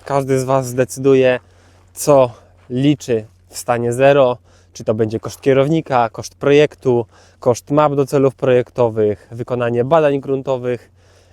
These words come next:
i wiele, wiele innych. Także zapraszamy do opisu, a jeśli trafiliście do nas pierwszy raz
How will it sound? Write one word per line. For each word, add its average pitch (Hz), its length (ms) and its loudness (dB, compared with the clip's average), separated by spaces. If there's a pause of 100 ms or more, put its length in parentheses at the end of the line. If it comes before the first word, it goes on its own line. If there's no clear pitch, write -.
(120)
i 147 140 2
wiele, 147 260 6
wiele 131 240 2
innych. 101 360 -12 (140)
Także 127 440 0
zapraszamy 117 580 -4
do 147 180 4
opisu, 147 480 -2 (360)
a 139 80 2
jeśli 147 340 0
trafiliście 147 500 -2
do 127 100 -2
nas 131 160 0
pierwszy 156 440 0
raz 127 320 0